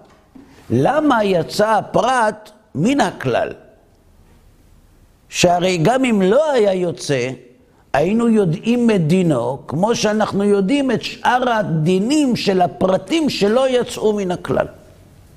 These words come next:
ברור? לא.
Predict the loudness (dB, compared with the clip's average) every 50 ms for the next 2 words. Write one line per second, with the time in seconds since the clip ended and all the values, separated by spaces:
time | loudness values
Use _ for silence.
0 | -4 0 0 0 2 2 0 -2 -2 -4 -14 -18 -20 -20 -20 -20 -20 -20 -20 -14
1 | -14 -14 -14 -14 -20 -20 -20 -20 -20 -20 -20 -20 -20 -20 -20 -20 -20 -20 -20 -18
2 | -10 -6 -2 0 0 0 0 0 -2 0 0 0 0 0 0 -2 -2 -2 -2 -4
3 | -6